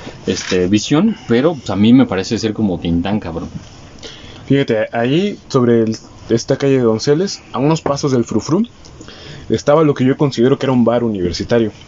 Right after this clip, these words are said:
Speaker 2: Está sobre Donceles, esquina con Repul-, no, con Allende. Con Allende estaba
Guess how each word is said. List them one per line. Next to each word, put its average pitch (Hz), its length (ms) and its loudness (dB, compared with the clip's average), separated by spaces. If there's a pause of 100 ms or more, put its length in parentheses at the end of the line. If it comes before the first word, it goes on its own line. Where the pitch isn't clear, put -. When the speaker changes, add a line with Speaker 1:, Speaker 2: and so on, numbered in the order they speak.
(140)
Speaker 2:
Está - 200 -6
sobre 117 240 2
Donceles, 120 480 -2
esquina 143 420 2
con 165 540 4
Repul-, 156 680 2
no, 127 240 2
con 120 520 -2
Allende. 123 380 -2 (680)
Con 120 160 0
Allende 147 380 2 (1300)
estaba 139 680 0